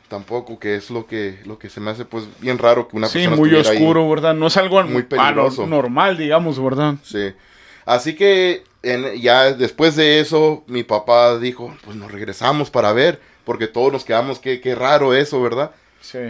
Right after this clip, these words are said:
Speaker 2: claro.
Speaker 1: Y, y mi tía y mi mamá, "Pues sí, regrésate". Y yo empecé, pues como yo estaba chico, "No, no, no, ya vámonos, vámonos", les dije.
Speaker 2: Sí, sí,
Speaker 1: No.
Speaker 2: <laughs> sí, de niño, ¿no?
Speaker 1: Sí,
Speaker 2: ¿Te
Speaker 1: sí.
Speaker 2: imaginas, no?
Speaker 1: Ándale.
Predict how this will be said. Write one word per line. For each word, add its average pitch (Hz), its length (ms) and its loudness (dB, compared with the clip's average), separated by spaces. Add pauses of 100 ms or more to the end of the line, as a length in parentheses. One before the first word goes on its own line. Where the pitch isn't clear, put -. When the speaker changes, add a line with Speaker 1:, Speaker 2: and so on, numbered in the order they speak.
(140)
Speaker 2:
claro. 123 260 2
Speaker 1:
Y, 135 200 -4
y 127 180 -2
mi 120 220 -6
tía 143 480 2
y 147 40 2
mi 139 120 -2
mamá, 123 420 0
"Pues 117 140 -4
sí, 185 180 -4
regrésate". 185 640 0
Y 143 80 -2
yo 120 140 2
empecé, 139 360 2
pues 139 120 -4
como 123 140 -4
yo 135 80 4
estaba 147 240 6
chico, 151 280 0
"No, 202 220 6
no, 220 180 4
no, 226 180 4
ya 220 160 6
vámonos, 214 460 2
vámonos", 208 440 4
les 180 200 0
dije. 175 320 2
Speaker 2:
Sí, 180 140 -6
sí, - 240 -2
Speaker 1:
No. 220 200 6
Speaker 2:
<laughs> - 320 -2
sí, 214 240 2
de 185 200 2
niño, 196 340 2
¿no? 190 160 6
Speaker 1:
Sí, 180 80 6 (220)
Speaker 2:
¿Te 175 100 2
Speaker 1:
sí. 165 60 0
Speaker 2:
imaginas, 165 440 2
no? 147 360 -4
Speaker 1:
Ándale. 147 440 2